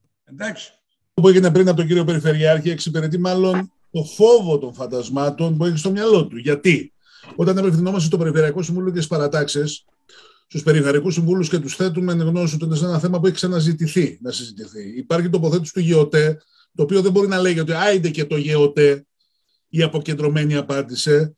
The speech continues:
Speaker 2: το να αρνηθείτε το γεγονός ότι αυτή τη στιγμή πληρώνουμε το ακριβότερο νερό.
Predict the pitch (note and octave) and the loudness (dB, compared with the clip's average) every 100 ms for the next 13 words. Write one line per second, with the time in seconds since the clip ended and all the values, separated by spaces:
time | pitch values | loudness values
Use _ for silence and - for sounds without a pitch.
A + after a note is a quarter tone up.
0 | _ _ _ D3 D#3 D#3 C#3+ C#3+ D3 - | _ _ _ 2 4 4 2 0 -4 -2
1 | G#3+ G3 F3 E3+ D#3+ D#3 F3 F#3+ E3+ D3+ | -2 0 -2 -2 -2 -2 -2 -4 -4 -4
2 | D#3 E3 F3+ E3 E3 F3 F3+ F3+ F3 E3 | -2 -2 -2 -2 -2 -2 -2 -2 -2 -2
3 | E3+ E3 G3 F3+ F3 E3+ D3+ C#3+ | -2 -2 0 0 0 0 0 -2